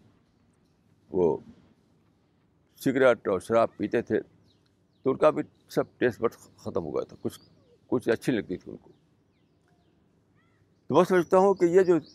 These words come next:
ہمیں دی گئی ہیں چیزیں، یہ چکھنے کا، اس سے ہمیں ایک مزہ ملتا ہے، سوچنا، وہ بھی ایک بہت ہی جوائفل ہے، سوچنا بھی، سننا،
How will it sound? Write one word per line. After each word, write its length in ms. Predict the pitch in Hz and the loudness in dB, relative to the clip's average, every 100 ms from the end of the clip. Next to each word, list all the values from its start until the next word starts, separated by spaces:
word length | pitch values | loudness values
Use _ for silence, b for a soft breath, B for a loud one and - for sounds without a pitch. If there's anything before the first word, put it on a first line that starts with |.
| 120 | -8
ہمیں 200 | 143 156 | -4 -4
دی 280 | 98 151 156 | -2 -2 0
گئی 140 | 131 | 0
ہیں 80 | 110 | -2
چیزیں، 340 | 98 92 90 - _ _ _ _ _ _ _ _ _ | -2 -2 -2 -6 _ _ _ _ _ _ _ _ _
یہ 60 | 98 - | -12 -4
چکھنے 360 | 160 147 147 143 | -2 0 -2 -2
کا، 220 | 107 87 - _ _ _ - | 0 0 -4 _ _ _ -20
اس 80 | - | -6
سے 160 | 120 | -4
ہمیں 120 | 107 | -2
ایک 160 | 98 82 | -4 -4
مزہ 180 | 87 107 | -2 0
ملتا 440 | 101 80 82 78 | 0 -4 -4 -4
ہے، 60 | 71 - _ _ _ _ _ _ | -6 -12 _ _ _ _ _ _
سوچنا، 480 | - 123 127 123 85 - _ - - - - | 0 0 0 -2 -4 -8 _ -20 -20 -20 -4
وہ 100 | 135 | -2
بھی 120 | 135 | 0
ایک 100 | 127 - | -2 -2
بہت 280 | 135 135 - | -4 -4 -4
ہی 100 | 107 - _ _ _ _ _ _ _ - | -8 -8 _ _ _ _ _ _ _ -4
جوائفل 520 | 127 143 165 160 113 | 4 6 6 0 -4
ہے، 120 | 92 | -6
سوچنا 420 | - 113 117 101 | -4 -6 -4 -6
بھی، 180 | 73 69 - _ _ _ _ _ - | -6 -12 -20 _ _ _ _ _ -4
سننا، 320 | 139 135 107 | -2 -2 -2